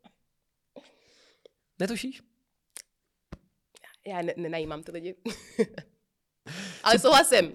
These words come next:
Speaker 2: souhlasím s tebou. Bojkot Netflix, plakáty.
Speaker 1: Ne, jsou fakt hrozný. No, mají fakt jenom, mají červený pozadí a tam stojí, eh, Ryan Reynolds, eh, Dwayne Johnson a
Speaker 2: Mm.
Speaker 1: Gal Gadot.
Speaker 2: Mhm.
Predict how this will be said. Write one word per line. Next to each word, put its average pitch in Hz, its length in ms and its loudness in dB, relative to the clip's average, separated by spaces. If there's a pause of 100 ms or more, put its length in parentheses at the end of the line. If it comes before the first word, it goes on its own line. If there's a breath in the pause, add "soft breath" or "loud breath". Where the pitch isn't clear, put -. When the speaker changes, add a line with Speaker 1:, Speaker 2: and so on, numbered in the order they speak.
Speaker 2:
souhlasím 285 420 6
s - 40 -6
tebou. 190 280 2 (800 soft breath)
Bojkot 208 360 -4
Netflix, 190 460 -8
plakáty. 175 480 -6 (480)
Speaker 1:
Ne, 139 180 0
jsou 160 120 -2
fakt 156 100 0
hrozný. 160 260 -2
No, 156 80 -2
mají 196 100 -2
fakt 214 120 -2
jenom, 190 300 0
mají 151 120 -4
červený 196 320 0
pozadí 196 440 -2 (260 loud breath)
a - 60 -6
tam 165 160 0
stojí, 135 420 -4 (280)
eh, 123 420 2
Ryan 185 200 -2
Reynolds, 170 580 0
eh, - 40 -14 (440)
Dwayne 135 540 -4
Johnson 147 500 -2
a 147 120 -8
Speaker 2:
Mm. 131 80 -8
Speaker 1:
Gal 139 180 2
Gadot. 143 460 0 (100)
Speaker 2:
Mhm. 160 280 -16